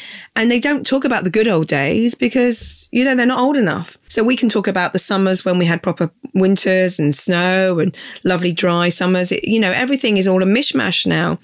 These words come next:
So it's the coming together of different parts of society. So that is Gen Z. That's us who really, really have seen the changes over so many decades. It's business. It's the big hitters. It's those Bill Gates and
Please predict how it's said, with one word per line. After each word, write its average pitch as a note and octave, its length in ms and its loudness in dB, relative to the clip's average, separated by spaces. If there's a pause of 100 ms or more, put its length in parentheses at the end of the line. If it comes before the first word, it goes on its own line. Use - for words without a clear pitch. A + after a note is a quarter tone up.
(240)
So A#3+ 360 0
it's B3 200 -2
the C4 100 -4
coming D4 300 2
together A3 500 0
of G3 180 0
different A3 640 0 (600)
parts G#3 420 -2
of - 60 -2
society. F3 800 0
So E3 220 0
that F#3 240 -2
is G3+ 220 0
Gen E3 320 0
Z. E3 380 0
That's F#3+ 300 -4
us - 460 -2 (480)
who F#3 420 2
really, G#3 380 2
really F#3 300 2
have F3 180 0
seen G3 400 0
the F3+ 80 0
changes F3 460 0
over E3+ 320 0
so F3 340 0
many D#3+ 240 0
decades. E3 640 -4 (480)
It's G#3 240 0
business. G3+ 840 -2
It's - 140 -2
the - 100 -6
big F#4+ 300 -2
hitters. G#3+ 540 -2
It's - 120 -4
those D#4 320 0
Bill C#4 320 -2
Gates A#3 500 -2
and F#3 200 0